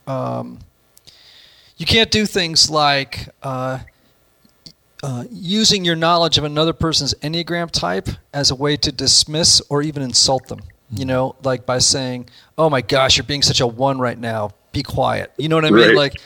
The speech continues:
Speaker 1: you cannot
Speaker 3: Yeah.
Speaker 1: do that, right? 'Cause that will create an unsafe environment where that person can't bring their whole self to, you know, work or to the situation that they're in, right? Uh,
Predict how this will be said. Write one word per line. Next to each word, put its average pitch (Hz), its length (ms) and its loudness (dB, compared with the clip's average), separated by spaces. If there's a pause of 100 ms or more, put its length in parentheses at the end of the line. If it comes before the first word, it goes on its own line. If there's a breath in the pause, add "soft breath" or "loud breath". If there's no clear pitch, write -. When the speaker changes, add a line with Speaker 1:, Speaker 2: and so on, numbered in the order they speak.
(160 loud breath)
Speaker 1:
you 147 100 -6
cannot 202 640 4
Speaker 3:
Yeah. - 160 -4
Speaker 1:
do 165 80 -2
that, 117 240 -4
right? 127 240 -2
'Cause 151 140 -4
that 170 180 2
will 185 100 0
create 156 360 -2
an 131 220 -10
unsafe 165 540 0
environment 127 560 -2
where 143 140 2
that 160 220 2
person 156 460 0 (440 loud breath)
can't 185 320 0
bring 170 220 0
their 151 140 0
whole 160 260 -2
self 160 460 0
to, 151 420 -2 (400)
you 113 100 -8
know, 117 240 -10
work 156 300 4
or 135 100 2
to 156 220 -2
the 127 100 -4
situation 143 640 0
that 127 160 -8
they're 123 180 -4
in, 113 260 -4 (120)
right? 117 280 -2 (760 loud breath)
Uh, 139 240 0